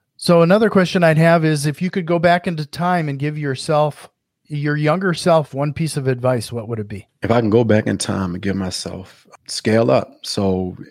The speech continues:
Speaker 2: any business that you get into, <laughs> don't get into that business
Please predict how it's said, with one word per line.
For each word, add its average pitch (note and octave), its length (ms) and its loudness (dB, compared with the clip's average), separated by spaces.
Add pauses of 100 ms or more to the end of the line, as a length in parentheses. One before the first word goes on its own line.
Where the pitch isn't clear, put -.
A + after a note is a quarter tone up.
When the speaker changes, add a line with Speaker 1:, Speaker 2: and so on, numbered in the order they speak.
(120)
Speaker 2:
any A2+ 240 -2
business A#2 320 0
that A#2+ 200 -4
you C#3+ 60 -4
get A#2+ 240 0
into, G2+ 420 0 (800)
<laughs> - 220 -20
don't B2 200 2
get B2 120 0
into A#2+ 220 -6
that A2+ 240 0
business A#2 500 -2